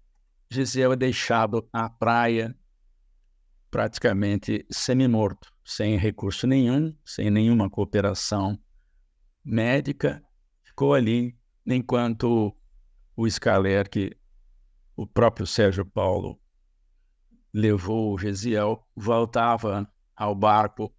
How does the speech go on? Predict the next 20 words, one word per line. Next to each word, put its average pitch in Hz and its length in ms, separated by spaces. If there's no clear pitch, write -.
ao 101 140
navio, 107 520
deixando-o 101 720
na 101 160
praia. - 480
E 180 340
enquanto, 165 760
já 120 260
no 117 120
fim 139 540
da 110 120
madrugada, 104 640
no 107 100
início 120 440
da 110 120
manhã, 101 320
o 113 120
barco 113 520
se - 160
deslocava, 117 840